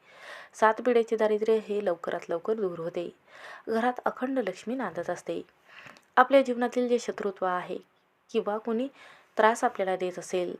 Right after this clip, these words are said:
तर त्या व्यक्तीचा त्रास जो आहे हा कमी होत असतो. घरामध्ये आर्थिक स्थिरता नसेल तर ती व्यवसाय जे असेल किंवा कोणत्याही कामामध्ये जर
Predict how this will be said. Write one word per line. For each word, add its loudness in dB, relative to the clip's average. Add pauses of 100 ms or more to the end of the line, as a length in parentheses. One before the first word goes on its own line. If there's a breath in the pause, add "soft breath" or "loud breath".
(160)
तर 2
त्या 2
व्यक्तीचा -4
त्रास 0
जो -2
आहे -2
हा -4
कमी -12
होत -2
असतो. -4 (640 loud breath)
घरामध्ये 4
आर्थिक -2
स्थिरता 2
नसेल -4
तर 2
ती -4 (560 loud breath)
व्यवसाय 0 (420)
जे 4
असेल 0
किंवा 2 (360 loud breath)
कोणत्याही 6
कामामध्ये 0
जर -4